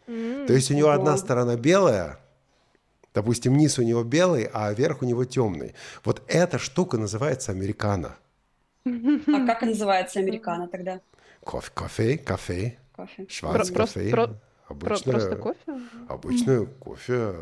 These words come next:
Speaker 2: вот, и американо.
Speaker 1: Забавно.
Speaker 2: Вот.
Speaker 4: А эспрессо, эспрессо, да,
Speaker 2: Эспрессо,
Speaker 4: и
Speaker 2: да. Нет, дальше все очень просто.
Speaker 4: Ладно.
Speaker 2: Вот. Но американо оказалось, что
Speaker 4: Вкусно?
Speaker 1: Мгм.
Speaker 2: вкусно. Вкусно.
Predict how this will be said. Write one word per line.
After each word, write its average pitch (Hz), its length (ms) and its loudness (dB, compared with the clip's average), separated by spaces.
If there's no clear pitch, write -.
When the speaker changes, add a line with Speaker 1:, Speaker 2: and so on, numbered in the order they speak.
Speaker 2:
вот, 76 240 -18
и 78 40 -14
американо. 82 880 -6
Speaker 1:
Забавно. 208 720 -8
Speaker 2:
Вот. 165 220 -10
Speaker 4:
А 233 120 4
эспрессо, 269 560 2
эспрессо, 262 560 0
да, 214 420 -2
Speaker 2:
Эспрессо, - 380 0
Speaker 4:
и - 0 -
Speaker 2:
да. 92 160 -6
Нет, 98 200 -6
дальше 82 280 -6
все 135 120 2
очень 185 220 2
просто. 101 560 -2
Speaker 4:
Ладно. 107 440 4
Speaker 2:
Вот. - 60 -12
Но 95 200 -2
американо 165 640 2
оказалось, 143 540 -2
что 127 440 -8
Speaker 4:
Вкусно? 285 440 -2
Speaker 1:
Мгм. 233 300 0
Speaker 2:
вкусно. - 420 -6
Вкусно. - 380 -12